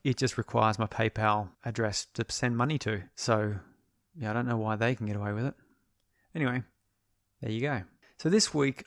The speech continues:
I wanted to talk a little bit about what we call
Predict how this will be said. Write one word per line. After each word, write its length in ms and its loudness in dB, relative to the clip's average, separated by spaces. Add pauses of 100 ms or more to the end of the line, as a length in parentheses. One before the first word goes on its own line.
(100)
I 580 2
wanted 320 -2
to 60 -8
talk 260 0
a 60 0
little 180 2
bit 220 -2 (100)
about 840 -2 (200)
what 140 2
we 100 4
call 460 4